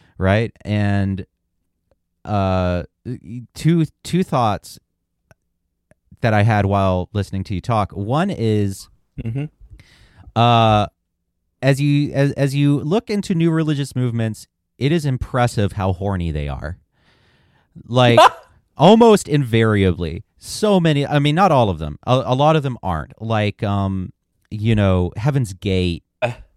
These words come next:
Speaker 1: Heaven's
Speaker 2: I was gonna say, that was the first one that had popped in my head.
Speaker 1: Heaven's, Heaven's Gate was very not horny. There, it was anti-horny. It was, but, um, <laughs> it, it was like an
Speaker 2: Shit.
Speaker 1: anti, anti-sex cult. But even then, you know, even then it was, it seems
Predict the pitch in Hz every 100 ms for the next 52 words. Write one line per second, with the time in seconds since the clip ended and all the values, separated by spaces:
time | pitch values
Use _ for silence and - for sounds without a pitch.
0 | _ 107 143 139 135 - 151 - 151 123
1 | 139 139 131 120 147 143 - 131 123 117
2 | 117 107 - - 123 110 110 156 147 147
3 | 131 113 113 147 160 127 107 110 107 104
4 | 98 101 90 - 92 90 101 95 90 82
5 | 78 87 87 82 78 92 107 107 110 101
6 | - 95 92 101 87 85 95 85 82 78
7 | 101 101 92 - - - 113 131 127 113
8 | - 104 101 101 104 117 156 127 127 123
9 | 113 104 107 110 - 107 - - 120 131
10 | 127 110 117 - - 120 185 226 285 220
11 | 139 135 196 95 85 127 131 123 190 185
12 | 160 160 147 139 120 _ _ - _ _
13 | 143 - 160 165 185